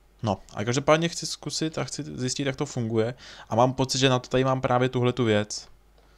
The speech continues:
B C Transport, B C Silicon, nevím, na co to je, ale tohle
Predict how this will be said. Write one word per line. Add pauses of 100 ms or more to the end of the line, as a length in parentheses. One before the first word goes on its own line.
(240)
B
C
Transport,
B
C
Silicon,
nevím, (240)
na
co
to
je,
ale
tohle